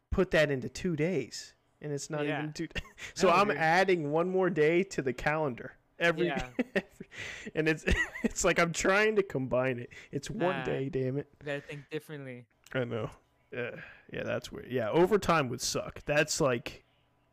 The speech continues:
Speaker 1: the, you, you gotta get over eighty hours each week.
Speaker 2: Yeah.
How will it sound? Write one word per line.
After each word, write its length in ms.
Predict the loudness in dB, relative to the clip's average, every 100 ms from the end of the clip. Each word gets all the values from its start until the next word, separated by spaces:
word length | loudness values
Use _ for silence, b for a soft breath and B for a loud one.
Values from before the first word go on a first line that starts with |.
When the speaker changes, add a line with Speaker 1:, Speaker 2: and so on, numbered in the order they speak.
| _ _ _ _
Speaker 1:
the, 380 | -10 -8 -8 -8 -4
you, 240 | 2 2
you 140 | 2 4
gotta 220 | 4 4
get 180 | 4 4
over 260 | 4 4
eighty 320 | 2 0 0 0
hours 380 | 0 0 -2 -4
each 220 | -6 -2
week. 400 | -2 -2 -4 -18 _ _ _ _ _
Speaker 2:
Yeah. 380 | -4 -2 -2